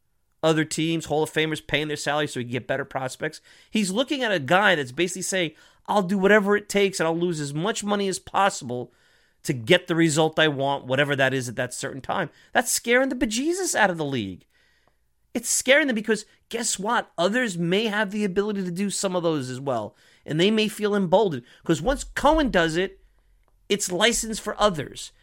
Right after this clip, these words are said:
And there's still a lot of wealthy people here. Other wealthy people that could buy teams going forward that will say, "Hey, I could do that. I figured out a way." Look, Cohen said it. "I already spent the money." I mean, he's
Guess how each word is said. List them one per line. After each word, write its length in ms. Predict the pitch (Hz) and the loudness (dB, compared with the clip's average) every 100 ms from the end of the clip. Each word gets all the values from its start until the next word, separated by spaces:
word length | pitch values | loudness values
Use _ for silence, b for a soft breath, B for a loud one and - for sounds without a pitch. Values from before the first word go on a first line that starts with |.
| _ | _
And 140 | 175 208 | -4 0
there's 140 | 277 | 0
still 220 | - 240 | 0 0
a 20 | 214 | 2
lot 240 | 165 214 | 4 6
of 100 | 208 | 4
wealthy 260 | 214 190 202 | 2 0 -2
people 360 | 226 214 143 | -4 -6 -8
here. 280 | 107 - - _ _ _ _ _ _ _ _ _ - | -10 -12 -18 _ _ _ _ _ _ _ _ _ 0
Other 180 | 202 | 2
wealthy 280 | 208 220 214 | 4 2 0
people 240 | 208 208 208 | -2 -4 -2
that 140 | 220 | 0
could 140 | 208 | 2
buy 220 | 208 233 254 | 4 4 4
teams 360 | - 156 120 | -4 -6 -6
going 240 | 113 113 104 | -6 -6 -8
forward 360 | - 98 - _ b b | -12 -12 -14 _ b b
that 160 | 160 180 | -6 -2
will 140 | 180 | 0
say, 240 | 175 214 190 | 0 0 2
"Hey, 220 | 170 170 | 2 0
I 100 | 127 | -2
could 160 | - 110 | -4 -8
do 140 | 110 | -2
that. 200 | 127 151 | 0 0
I 60 | 165 | -2
figured 340 | - 202 196 | -4 0 4
out 120 | 202 | 4
a 40 | 190 | 4
way." 320 | 220 - - _ _ _ _ _ _ _ _ _ _ _ _ _ _ _ | 2 0 -6 _ _ _ _ _ _ _ _ _ _ _ _ _ _ _
Look, 200 | - 208 | -8 -4
Cohen 260 | - 202 240 | 2 2 2
said 220 | - 247 | 0 0
it. 60 | 170 | 2
"I 60 | |
already 160 | 151 196 | 2 0
spent 320 | - 208 196 | -4 -4 -4
the 60 | 180 | 0
money." 400 | 202 151 113 - | 0 0 -4 -10
I 40 | 143 | -6
mean, 100 | 147 | -4
he's 180 | 131 | -4